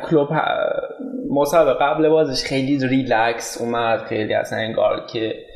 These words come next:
انگار که نه انگار و اینا. بعد، اه، ازش پرسیدن که نگران نیستین چون که الان نزدیک اون پنج سال پیش، نزدیک، نزدیک سالگردشه. بعد گفت: «من تا قبل از اینکه شما این سوال بپرسین اصلاً تو فکرم نبود.»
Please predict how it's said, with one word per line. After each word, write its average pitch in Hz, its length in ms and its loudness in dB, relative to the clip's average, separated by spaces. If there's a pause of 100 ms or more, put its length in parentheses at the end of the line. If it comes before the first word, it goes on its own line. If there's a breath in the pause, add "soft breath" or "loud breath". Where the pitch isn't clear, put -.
(520 loud breath)
انگار 131 420 8
که 131 200 2
نه 131 100 4
انگار 123 580 4
و - 20 6
اینا. 123 360 4
بعد، 127 400 4
اه، 113 800 0
ازش 120 240 2
پرسیدن 123 460 -2
که 131 100 0
نگران 123 540 4
نیستین 127 340 -2
چون 123 220 0
که 123 160 0
الان 113 300 2
نزدیک 113 360 -2
اون 110 280 0
پنج 113 300 -4
سال 107 200 0 (180)
پیش، - 200 -6 (300)
نزدیک، 107 380 -2
نزدیک 113 320 -2
سالگردشه. 110 840 2 (540 loud breath)
بعد 113 240 2
گفت: 139 200 0
«من 147 220 2
تا 160 140 0
قبل 143 220 4
از 147 80 2
اینکه 143 140 -8
شما 156 220 0
این 151 120 0
سوال 139 600 0
بپرسین 127 300 -2
اصلاً 127 200 -2
تو 127 140 -6
فکرم 120 580 -2
نبود.» 110 260 0